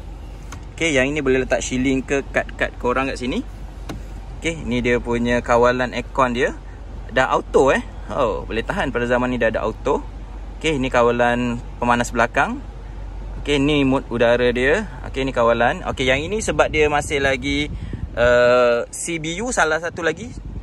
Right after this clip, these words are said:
Beza antara C B U dengan, sorry, C B U Jepun ataupun yang di-, be-, di-, dibawa masuk oleh Honda sendiri adalah inilah. Ah, yang ni masih lagi gunakan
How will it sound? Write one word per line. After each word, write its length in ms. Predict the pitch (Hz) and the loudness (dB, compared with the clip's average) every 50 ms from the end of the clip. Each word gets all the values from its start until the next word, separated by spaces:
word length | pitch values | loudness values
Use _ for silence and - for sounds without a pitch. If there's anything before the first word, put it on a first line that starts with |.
| - - | -4 -2
Beza 260 | 131 143 139 156 147 | 0 2 2 2 2
antara 140 | 147 147 147 | 2 -2 -4
C 100 | 151 147 135 | -6 -6 -4
B 160 | 143 143 151 | -4 -4 -2
U 80 | 151 151 | -2 0
dengan, 460 | 139 139 139 139 135 135 139 135 117 | -2 -2 0 0 0 0 0 0 -2
sorry, 260 | - - 165 147 131 113 | -2 -2 -2 -2 -2 -4
C 160 | - 147 135 | -4 -6 -4
B 160 | 131 135 139 | -4 -2 -2
U 60 | 143 135 | -2 -2
Jepun 300 | 147 143 - - 185 160 | -2 -4 -2 -2 0 0
ataupun 480 | 139 123 - 131 127 123 151 147 143 | 0 2 2 0 0 2 0 0 0
yang 180 | 135 131 127 127 | 2 0 0 0
di-, 140 | 131 127 120 | -2 -4 -6
be-, 440 | - - - - 127 123 - - - - | -8 -10 -4 -2 -2 -2 -2 -6 -8 -6
di-, 160 | - 127 127 | -4 -4 -4
dibawa 600 | 117 - - - 127 127 120 131 131 127 131 135 | -4 -6 -6 -4 -4 0 2 2 2 2 2 0
masuk 180 | - 127 117 123 | 0 0 0 0
oleh 140 | 123 127 127 | 2 2 2
Honda 400 | 131 127 127 131 135 147 160 165 | 4 2 2 2 2 4 4 2
sendiri 400 | 156 - 143 143 151 185 233 - - - - - - - - - | 2 0 -2 -2 -2 -2 -4 -4 -4 -6 -6 -6 -8 -8 -2 0
adalah 320 | - 127 139 135 139 135 | 2 4 4 4 4 4
inilah. 260 | 131 139 170 202 170 - - - - - - | 2 2 2 0 0 0 -6 -10 -8 -8 -6
Ah, 160 | - 107 110 | -4 -2 2
yang 140 | 113 117 131 151 | 2 2 2 2
ni 80 | 156 | 0
masih 240 | 143 135 - 139 127 | 0 0 0 2 4
lagi 240 | 123 123 123 127 120 | 4 2 2 -2 -4
gunakan 520 | 113 123 120 120 120 - 135 123 123 123 | -2 -2 -2 -2 0 2 2 2 2 0